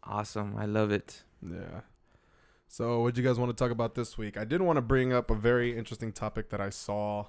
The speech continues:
Speaker 2: during the week that made me laugh and made me cringe, made me a little upset. Not really upset, but just, like,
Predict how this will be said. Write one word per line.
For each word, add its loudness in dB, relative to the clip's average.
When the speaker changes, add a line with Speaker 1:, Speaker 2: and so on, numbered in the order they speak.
Speaker 2:
during 2
the -2
week -6
that -6
made -4
me -2
laugh -4
and -4
made -2
me -2
cringe, -2
made -2
me 0
a 0
little 2
upset. -2
Not -2
really 2
upset, -4
but -4
just, -10
like, -8